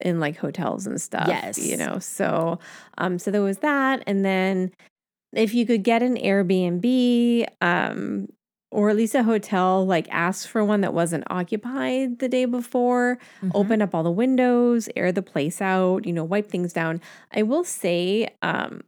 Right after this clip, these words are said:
Speaker 1: we, so we were driving the three states we were in, California, Oregon, and Washington. We were in hotels.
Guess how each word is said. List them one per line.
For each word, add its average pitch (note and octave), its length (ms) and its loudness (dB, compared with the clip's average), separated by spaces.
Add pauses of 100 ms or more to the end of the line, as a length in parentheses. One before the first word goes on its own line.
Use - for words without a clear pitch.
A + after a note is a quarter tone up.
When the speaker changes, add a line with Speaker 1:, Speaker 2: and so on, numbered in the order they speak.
(460)
Speaker 1:
we, G3+ 240 0
so G#3+ 180 0
we A3 180 2
were B3 120 2
driving F#3+ 580 2
the F3 100 0
three G#3+ 240 -2
states G3 360 -2
we F3+ 80 0
were F3+ 100 2
in, D#3 260 -2
California, F#3+ 560 -2
Oregon, F3 380 -4
and D#3+ 100 -4
Washington. E3 540 -6
We G3+ 140 0
were A#3 120 0
in A#3+ 100 0
hotels. - 640 -4